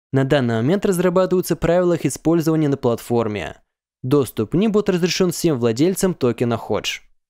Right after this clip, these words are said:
В заключение стоит сказать, что проект Hodge, который сначала воспринимался самой командой как развлечение,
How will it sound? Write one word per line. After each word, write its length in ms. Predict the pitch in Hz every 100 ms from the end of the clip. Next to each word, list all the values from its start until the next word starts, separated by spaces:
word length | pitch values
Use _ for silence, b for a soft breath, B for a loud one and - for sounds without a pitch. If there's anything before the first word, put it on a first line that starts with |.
| _ -
В 60 |
заключение 640 | 127 131 - 127 - 214 214
стоит 240 | - 190
сказать, 240 | - 185 -
что 140 | 170
проект 340 | - 147 120
Hodge, 300 | - - 220
который 260 | - 190 175
сначала 400 | - 160 - 156
воспринимался 600 | 127 - 131 135 135 135
самой 320 | - 127 127
командой 400 | - 120 131 117
как 160 | 110 117
развлечение, 880 | 110 107 104 - 165 156 104 73